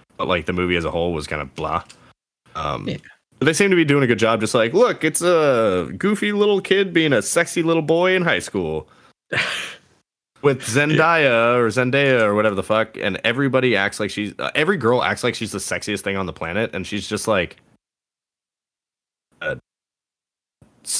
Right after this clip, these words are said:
Speaker 1: baby. And even then,
Speaker 2: Yeah,
Speaker 1: she's, like,
Speaker 2: man.
Speaker 1: a plain sexy baby.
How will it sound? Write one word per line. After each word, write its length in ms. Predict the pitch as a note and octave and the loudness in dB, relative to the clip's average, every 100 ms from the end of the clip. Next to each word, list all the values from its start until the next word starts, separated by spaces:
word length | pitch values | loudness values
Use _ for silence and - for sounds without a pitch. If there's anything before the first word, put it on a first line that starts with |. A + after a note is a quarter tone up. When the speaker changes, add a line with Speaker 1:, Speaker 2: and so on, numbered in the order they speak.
| - | -4
Speaker 1:
baby. 380 | C#2+ B1+ A#1 - - _ _ _ _ _ _ _ _ _ _ _ _ _ _ - | -4 -6 -10 -12 -16 _ _ _ _ _ _ _ _ _ _ _ _ _ _ 0
And 80 | C#3+ | 2
even 140 | D#3+ | 4
then, 140 | C3+ A#2+ | 4 4
Speaker 2:
Yeah, 60 | |
Speaker 1:
she's, 100 | A#2 | 4
like, 100 | A2+ | 4
Speaker 2:
man. 120 | G#2 | 0
Speaker 1:
a 300 | - _ _ | -4 _ _
plain 520 | - G#2 G#2 G2+ E2+ C#2+ | -6 0 2 0 -2 -4
sexy 380 | - D2+ - | -6 -6 -8
baby. 420 | C#2+ C#2 G#1+ A#1 | -8 -8 -10 -12